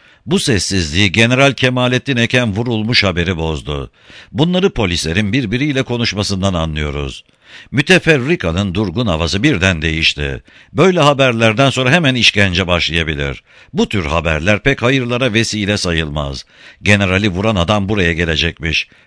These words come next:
Herkesle bir merak, bir merak. Arada bir geldi gelecek diyorlar. Az sonra polis kordonu altında bir delikanlı geldi. Gelen hiçbir şey olmamış gibi duruyor.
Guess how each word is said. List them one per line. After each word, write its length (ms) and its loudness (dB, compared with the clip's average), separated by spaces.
Herkesle 600 0
bir 160 4
merak, 400 2
bir 120 2
merak. 380 0
Arada 360 -2
bir 120 0
geldi 420 0
gelecek 440 2
diyorlar. 560 -4
Az 180 2
sonra 320 -2
polis 300 0
kordonu 420 0
altında 440 0
bir 180 -2
delikanlı 520 -2
geldi. 520 -2
Gelen 300 4
hiçbir 280 0
şey 200 2
olmamış 420 0
gibi 240 -2
duruyor. 560 -4